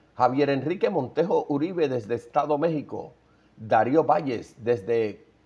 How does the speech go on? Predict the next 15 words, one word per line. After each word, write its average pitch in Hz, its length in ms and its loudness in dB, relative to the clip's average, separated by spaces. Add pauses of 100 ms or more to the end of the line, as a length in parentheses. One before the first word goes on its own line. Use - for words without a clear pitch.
(280)
Carora, 151 520 2
Venezuela. 131 800 -2 (420)
Edison 165 440 0
Serpa 143 400 2
desde 113 280 -2
Caracas. 117 560 -2 (880)
Vidal 147 720 2
Rivera. 160 720 0 (920)
Marco 156 440 0
Rosado 160 560 2
Antonio. 139 720 0 (500)
Guillermo 180 600 0
Aguilera. 135 640 0 (600)
Anthony 170 580 0
Morlán. 131 560 0